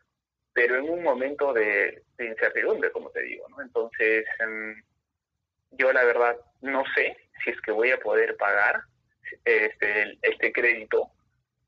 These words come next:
luego del año de gracia, porque el sector turismo ha sido uno de los más afectados. Entonces, eh,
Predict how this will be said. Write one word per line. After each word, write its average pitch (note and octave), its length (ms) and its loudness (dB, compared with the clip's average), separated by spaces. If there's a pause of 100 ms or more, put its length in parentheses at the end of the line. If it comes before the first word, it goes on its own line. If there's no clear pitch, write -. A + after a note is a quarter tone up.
(180)
luego B2 340 4
del G#2+ 140 2
año A2 200 0
de F2+ 140 0
gracia, - 480 -2 (800)
porque G#2+ 1120 2
el G#2+ 240 0
sector B2 540 0 (120)
turismo A#2 680 -4 (380)
ha A2+ 180 -2
sido B2+ 320 2
uno A2 200 0
de F#2 80 -6
los F#2+ 180 -10
más B2+ 320 0
afectados. - 640 -8 (640)
Entonces, A#2 500 -4
eh, A2+ 300 0